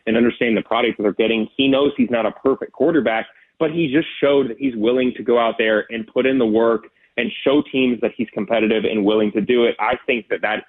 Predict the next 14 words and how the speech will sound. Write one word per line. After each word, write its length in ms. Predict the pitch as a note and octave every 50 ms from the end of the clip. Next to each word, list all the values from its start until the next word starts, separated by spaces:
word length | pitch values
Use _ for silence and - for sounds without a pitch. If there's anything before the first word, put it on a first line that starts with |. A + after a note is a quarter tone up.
| _ _ _ _ _ - - -
served 260 | C3+ B2 A#2 G#2+ -
him 180 | B2 A2 G2+
just 320 | F2+ - B2+ B2 A#2+ - -
as 100 | A#2 G2
well 420 | G2+ G#2 G#2+ G#2+ A2 G#2+ G2+ G2 -
as 240 | A2 G#2+ G#2 G2+ F#2 G#2
those 200 | G#2+ G#2 G#2+ G#2
metrics 460 | A2+ G#2+ G2+ G#2+ - - A#2+ G#2+ - - _
did 180 | G#2 G2+ G2
and 100 | F#2+ F#2
all 160 | F#2 F#2+ G2 F#2
the 80 | G2+
drills 300 | E2 F2+ G2 G#2 G#2+ G2 -
did. 100 | - -